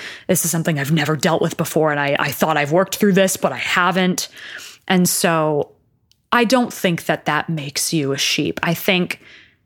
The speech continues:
if you pretend that it's not happening and you're just like, "Nope,"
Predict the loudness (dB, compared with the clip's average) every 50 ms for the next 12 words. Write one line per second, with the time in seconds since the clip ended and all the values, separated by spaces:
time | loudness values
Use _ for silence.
0 | _ _ _ _ _ _ _ _ _ _ _ _ _ _ -2 -2 0 0 2 2
1 | 2 2 0 -4 -8 _ _ _ _ _ -20 _ _ -2 -2 0 -2 0 -4 -2
2 | -2 -2 0 0 2 2 2 2 2 0 0 -2 -2 0 0 0 0 0 0 0
3 | -2 0 0 0 2 2 2 0 -2 -4 -6 _ _ _ _ _ _ _ _ _
4 | _ _ _ _ _ _ _ _ _ _ _ 0 2 2 2 2 2 2 2 2
5 | 2 2 4 4 2 0 -2 -4 -6 -4 -4 -6 -6 -8 -10 -12 -12 -6 -2 2
6 | 2 2 2 0 -4